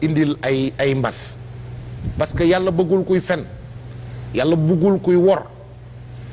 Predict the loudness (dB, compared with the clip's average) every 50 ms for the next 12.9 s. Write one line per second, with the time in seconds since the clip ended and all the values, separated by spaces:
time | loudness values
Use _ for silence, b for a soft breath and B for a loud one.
0 | -12 -8 -2 0 0 2 2 2 4 2 2 2 2 2 2 2 2 2 4 4
1 | 2 0 0 0 0 0 0 0 -2 -2 -2 -6 -12 -18 -18 -18 -18 -18 -16 -8
2 | -2 0 2 4 4 4 4 2 2 2 0 0 2 2 2 2 4 4 6 6
3 | 8 8 6 6 4 0 -2 -4 -8 -16 -20 -20 -20 -20 -20 -20 -20 -20 -20 -18
4 | -18 -18 -16 -16 -12 -4 0 2 4 4 4 4 2 2 4 2 0 2 2 0
5 | 0 0 -2 0 0 0 2 2 0 -2 0 2 2 2 2 -2 -8 -8 -12 -20
6 | -20 -20 -20 -20 -20 -20 -20 -20 -18 -18 -18 -18 -16 -16 -16 -16 -16 -16 -12 -6
7 | -2 0 4 4 4 4 4 2 2 2 2 2 2 2 2 2 2 2 0 0
8 | -2 0 0 0 0 -2 -8 -14 -18 -18 -18 -18 -18 -18 -18 -18 -16 -16 -16 -14
9 | -14 -14 -10 -4 0 2 4 4 2 2 0 0 0 2 2 2 2 0 0 0
10 | 0 0 2 0 0 -2 0 -2 0 0 0 0 0 0 0 0 -2 -4 -8 -14
11 | -16 -16 -16 -14 -8 -4 -2 -2 -2 -2 -6 -6 -14 B B B B B B B
12 | B -2 0 0 0 -2 -4 -6 -2 2 2 2 2 2 2 2 0 0